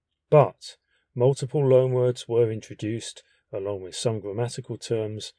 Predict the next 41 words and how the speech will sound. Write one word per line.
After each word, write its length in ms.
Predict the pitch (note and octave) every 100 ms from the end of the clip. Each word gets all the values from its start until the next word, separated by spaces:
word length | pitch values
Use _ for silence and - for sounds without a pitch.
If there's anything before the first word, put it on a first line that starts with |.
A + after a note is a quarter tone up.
| _ _ _ -
and 480 | D#3 D#3 D#3+ C#3+ -
there 160 | A2 G#2
are 200 | G#2 G2+
a 60 |
large 380 | A#2+ C3 B2+ B2+
number 300 | A#2+ A2+ G#2+
of 200 | G#2+ -
place 360 | C3+ C3 - G2+
names 420 | F2 E2+ E2+ - _ _ -
that 160 | G#2
are 120 | G#2+ A2+
either 200 | A#2 G#2
Mongolian 680 | G2+ G2+ A#2 B2 A#2+ B2 A#2+
or 140 | A2+
Turkic 640 | - - F#2+ - F#2+ - _ _
in 100 | A#2+
origin. 440 | A#2+ B2+ - D#2+ _ _ _ _ _ _ _ _ _ _ _ _ _ _ _ _ _ _ _ _ _ _ _ _ _ _ _ _ _ _ _ _ _ _ _ -
During 220 | F3 A3
the 140 | F#3
early 240 | E3+ E3 C#3
part 260 | D3 C#3+
of 80 | B2+
the 120 | B2+
occupation, 760 | B2+ C3 B2 - G2+ - F#2 F#2+
large 320 | B2+ C3 B2+
numbers 380 | B2+ B2+ A2+ G2+
of 100 | G#2+
artisans 800 | C#3+ D3 B2 - G2 F2 F2 G2
were 120 | F#2
deported 600 | G2+ - B2 G2+ G2+ F#2+
from 160 | - G2
the 80 |
Rus 280 | G2 G2 -
lands 320 | G#2 F#2+ F2+ -
to 120 | A2
other 160 | A#2+ A#2+
parts 360 | A#2 A#2 -
of 60 | A#2
the 60 |
Mongol 360 | A#2 A#2 A2 A#2
Empire. 460 | B2 B2 F2+ D#2+